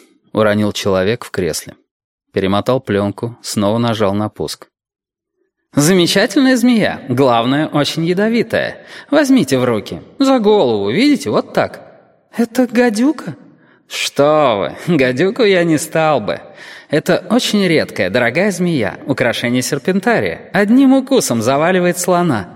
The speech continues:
"У меня нет денег". Камера дернулась. Растерянное лицо девушки скользнуло в сторону и снова вернулось в кадр. Наблюдатель видел его в мельчайших деталях.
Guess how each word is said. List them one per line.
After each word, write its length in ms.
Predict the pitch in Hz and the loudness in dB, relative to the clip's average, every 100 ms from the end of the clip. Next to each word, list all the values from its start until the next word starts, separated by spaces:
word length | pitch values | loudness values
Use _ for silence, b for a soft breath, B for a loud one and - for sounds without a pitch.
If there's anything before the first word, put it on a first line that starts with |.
| - - _ _ _ | -20 -20 _ _ _
"У 60 | 165 | 0
меня 320 | 160 170 254 | 0 2 2
нет 280 | 240 226 208 | 2 2 2
денег". 440 | 196 170 156 - - - - _ _ _ _ _ | 0 0 0 -6 -16 -20 -20 _ _ _ _ _
Камера 420 | - 98 123 156 | -2 0 2 0
дернулась. 540 | 147 120 120 120 117 - _ _ | 0 0 0 0 -4 -10 _ _
Растерянное 520 | 98 95 - 139 143 135 | -2 -2 0 0 2 2
лицо 300 | 131 - 117 | 0 -2 -2
девушки 440 | 110 151 131 - | -2 -2 -4 -8
скользнуло 560 | - 95 95 113 143 143 | -6 -4 -2 0 0 -2
в 60 | |
сторону 500 | - 117 101 95 - - _ _ _ | -2 0 2 0 -4 -10 _ _ _
и 80 | 95 | -6
снова 460 | - 73 98 131 | -4 -2 0 0
вернулось 500 | 135 110 107 107 110 | 0 0 2 0 -2
в 60 | - | -6
кадр. 420 | - 90 67 - _ B B B B | -4 -2 -4 -10 _ B B B B
Наблюдатель 680 | - 98 104 110 135 - 127 | -4 -2 0 0 0 0 -2
видел 280 | 127 135 131 | 0 0 2
его 200 | 123 131 | 2 0
в 80 | 113 | 0
мельчайших 680 | 117 113 - 147 - 131 | -2 -2 -4 -4 -2 -4
деталях. 600 | 123 135 - 101 73 - | -2 -2 0 -2 -2 -12